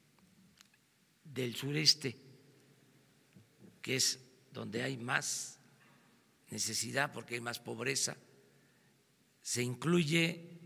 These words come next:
Guerrero, Oaxaca,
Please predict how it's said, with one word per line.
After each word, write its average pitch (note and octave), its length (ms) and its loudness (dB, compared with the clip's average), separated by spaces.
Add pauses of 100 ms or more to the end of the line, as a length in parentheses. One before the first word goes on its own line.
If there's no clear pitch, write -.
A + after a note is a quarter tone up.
(1200)
Guerrero, C#3+ 520 4
Oaxaca, C#3 640 2